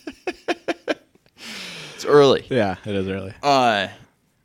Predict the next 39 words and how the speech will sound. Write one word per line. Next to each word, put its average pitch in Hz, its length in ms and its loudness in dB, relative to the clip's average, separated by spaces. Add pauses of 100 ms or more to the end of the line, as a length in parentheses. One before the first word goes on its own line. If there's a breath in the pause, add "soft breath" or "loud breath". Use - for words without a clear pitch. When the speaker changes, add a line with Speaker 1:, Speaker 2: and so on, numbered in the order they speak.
(380)
Speaker 1:
and 143 140 2
yeah, 156 200 2
so 143 300 6
he, 143 320 2
like, 113 260 0 (180)
ended 143 180 0
up 127 140 0
loving 123 240 2
it, 107 140 0
but, 104 80 0
like, 107 180 2
everybody 127 420 4
in 110 80 2
the 104 80 -2
theater 107 300 0
is 101 120 -2
laughing 98 340 0
at 98 180 2
him. 98 180 -4 (420)
Speaker 2:
Yeah. 117 180 2
Speaker 1:
You 87 80 -2
know, 98 60 0
"What 98 100 0
would 92 100 -10
Brian 101 200 0
Boitano 123 520 0
do?" 113 260 0
Speaker 2:
Mm-hmm. 120 340 -2
Speaker 1:
And 107 120 0
he 104 120 2
just 101 180 -6
loved 104 220 2
it. - 80 -2
And, 117 240 0
and 117 280 0
now 139 300 4
I 110 80 6
guess 104 220 0
he, 98 300 -4